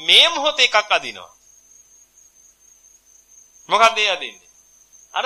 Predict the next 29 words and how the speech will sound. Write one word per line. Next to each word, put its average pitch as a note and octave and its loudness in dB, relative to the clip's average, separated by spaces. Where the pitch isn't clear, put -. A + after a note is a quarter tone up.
රූප A3+ -12
ටික. - -14
කාම A#3 4
අදින්නේ B3 4
නැහැ A#3+ 6
එයා G3+ 4
දැන්. A2 -8
ඇයි? A#3 4
එයා G#3+ 8
කාම A3+ 4
යටපත් A3+ 2
කරලායි G#3+ 0
තියෙන්නේ. A#2+ -8
ඔන්න A#3+ -4
ඕක A#3+ 4
හොඳට B3 -2
තේරුම් A3+ -4
ගන්න F#3 -4
ඕනේ. B2 -16
කාම A3 8
අනුසය C4 6
තියෙනවා. G#3 4
ඒක A#3 6
හරියට A3 6
පිංගුතුනි A3 0
මේ, G#3 2
මේ G#3 4
තියෙන G#3+ 4
බිත්තියේ F3+ 0